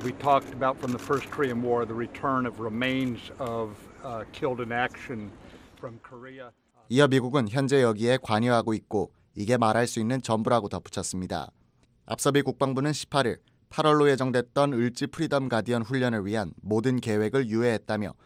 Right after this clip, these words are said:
Speaker 2: 이번 주 매티스 장관이 마이크 폼페오 국무장관, 존 볼튼 백악관 국가안보보좌관이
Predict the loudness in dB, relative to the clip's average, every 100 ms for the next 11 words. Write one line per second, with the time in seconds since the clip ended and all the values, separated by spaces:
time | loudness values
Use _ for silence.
0 | _ _ _ _ 2 2 4 4 2 0
1 | -2 0 2 2 2 2 2 -2 -6 -6
2 | 0 2 2 0 0 0 -2 -4 -6 _
3 | _ _ 0 2 2 0 -2 -2 0 0
4 | 0 -4 -4 -8 -6 2 4 4 2 0
5 | -2 -2 -4